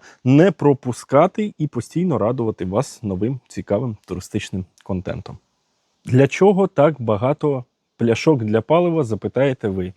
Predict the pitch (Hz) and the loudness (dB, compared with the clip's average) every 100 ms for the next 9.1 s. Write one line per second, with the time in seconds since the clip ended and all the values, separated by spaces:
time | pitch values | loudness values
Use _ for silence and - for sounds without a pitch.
0 | _ 202 240 131 139 - 104 110 165 160 | _ -2 -2 -2 -4 -6 -8 -4 -2 -2
1 | 151 117 107 123 120 117 _ _ 120 117 | -2 -2 0 0 -2 -4 _ _ 4 4
2 | 104 98 98 98 107 113 139 143 151 160 | 4 -4 -6 -8 -6 -4 -4 -2 -4 -4
3 | - 208 - 131 117 - 165 147 110 - | -4 -4 -4 -8 -8 -6 2 2 2 -4
4 | 120 - - - _ 113 131 160 110 - | -16 -20 -20 -20 _ 2 6 4 2 -8
5 | _ _ _ _ _ _ - 131 135 135 | _ _ _ _ _ _ 2 4 4 2
6 | 143 - - _ - 127 117 151 123 139 | 0 0 -10 _ -2 0 0 0 6 6
7 | 135 135 127 127 - _ _ _ - 113 | 6 2 -4 -6 -14 _ _ _ -12 -2
8 | 123 135 135 - 110 127 120 104 - 98 | 0 0 -2 -6 -4 -2 0 -2 -4 -10